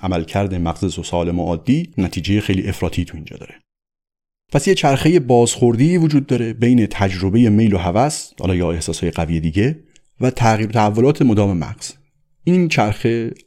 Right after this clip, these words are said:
اصلاً یکی از محرک‌های اصلی کل فرایند رشد آدمه. اگه شما یه کیک شکلاتی بخوری با اون لذت مخصوصش، بعدش میل دارین که دوباره کیکو بچشین. دفعهٔ بعد که میرین کافه یا میرین رستوران، دوباره یاد اون کیک میافتین و احتمال داره که دوباره کیک شکلاتی بخورین.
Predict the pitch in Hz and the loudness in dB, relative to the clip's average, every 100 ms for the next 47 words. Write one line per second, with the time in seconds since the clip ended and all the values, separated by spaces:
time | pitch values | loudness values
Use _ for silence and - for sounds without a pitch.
0 | - - 104 110 120 101 90 85 82 82 | -8 -2 -2 0 -2 0 0 -2 -2 -4
1 | - 104 110 101 - - - - 98 107 | 0 0 2 -2 -6 -6 -4 -2 0 0
2 | 104 - - 110 120 110 - 87 87 104 | -2 -2 0 2 2 -2 -4 -4 0 2
3 | 104 92 104 - 82 76 82 - _ _ | 2 2 0 -2 -2 -2 -4 -6 _ _
4 | _ _ _ _ _ _ _ - 101 110 | _ _ _ _ _ _ _ -6 0 2
5 | 117 - 104 110 110 110 107 107 98 98 | 2 2 2 2 2 2 2 0 0 0
6 | 90 110 107 - 101 131 156 - 78 85 | 0 0 0 2 4 4 0 -6 -8 -6
7 | - - 78 78 82 - 80 - - 120 | -8 -8 -8 -4 -4 -2 -2 -4 -4 -2
8 | 139 - - _ _ _ - 156 90 - | -2 -6 -12 _ _ _ -6 -4 -2 0
9 | 104 107 101 104 107 101 101 104 95 101 | 2 2 0 0 0 0 0 2 2 2
10 | 107 113 113 95 - - - - _ _ | 2 2 2 0 -4 -10 -14 -20 _ _
11 | _ _ _ _ _ _ - - 143 156 | _ _ _ _ _ _ -4 0 2 2
12 | 156 156 147 135 131 143 - 120 110 101 | 2 2 4 6 4 2 2 2 2 4
13 | 117 110 107 110 104 98 95 117 101 101 | 4 4 2 0 0 0 -6 -4 0 4
14 | 110 107 107 - 113 - - - 76 80 | 4 4 2 2 0 0 -10 -10 -10 -8
15 | 78 - 87 95 92 92 104 92 90 76 | -8 -6 -2 0 2 0 0 0 0 -2
16 | 80 95 - 85 87 80 92 - - - | 0 -2 -2 -6 -4 -4 -4 -4 -8 -20